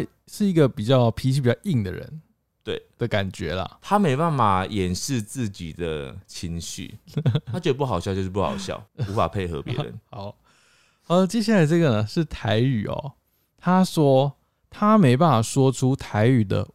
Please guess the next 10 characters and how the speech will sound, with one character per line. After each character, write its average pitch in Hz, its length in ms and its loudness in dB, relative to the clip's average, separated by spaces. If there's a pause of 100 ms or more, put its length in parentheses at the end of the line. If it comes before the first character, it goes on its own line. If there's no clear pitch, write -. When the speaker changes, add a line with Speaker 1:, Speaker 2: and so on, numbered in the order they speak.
(120)
Speaker 1:
“五”。 110 640 -2 (180)
Speaker 2:
嗯。 90 200 -10 (500)
Speaker 1:
台 120 220 -2
语 147 100 4
的 120 140 2 (160)
“五” 117 560 -4 (560)
要 117 100 -6
怎 110 80 -2
么 98 80 -6
讲？ - 220 -14